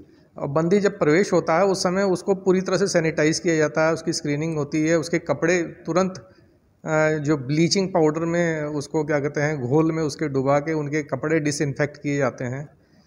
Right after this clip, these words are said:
उनको नए कपड़े देते हैं हम लोग। और बाकी उनको जब ये क्वारंटाइन अवधि में और इसमें हम लोग अवेयर करते रहते हैं कि उनको क्या-क्या सावधानियां बरतनी हैं।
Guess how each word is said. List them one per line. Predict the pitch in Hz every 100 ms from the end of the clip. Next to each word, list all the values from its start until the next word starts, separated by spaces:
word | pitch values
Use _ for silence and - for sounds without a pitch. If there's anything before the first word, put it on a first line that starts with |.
| _ _
उनको | 160 160 156 180 180 - 113 151
नए | 147 151 165
कपड़े | 165 147 170
देते | 139 139 160
हैं | 143
हम | 135
लोग। | 127 147 143 _ _ _ _ _
और | - 143 160 165 175 170 170 170 - - _ _ -
बाकी | 143 143 139 185
उनको | 180 165 185 185 175 165
जब | 151 165
ये | 170 175
क्वारंटाइन | 175 156 156 143 156 170
अवधि | 156 143 139
में | 170 170
और | 160
इसमें | 151 156 165
हम | 160 151
लोग | 160
अवेयर | 151 160
करते | 156 - 165
रहते | 147 143
हैं | 156
कि | 160
उनको | 156 147
क्या-क्या | 151 156 139 160
सावधानियां | - 131 120 131 147
बरतनी | 127 117 120
हैं। | 107 110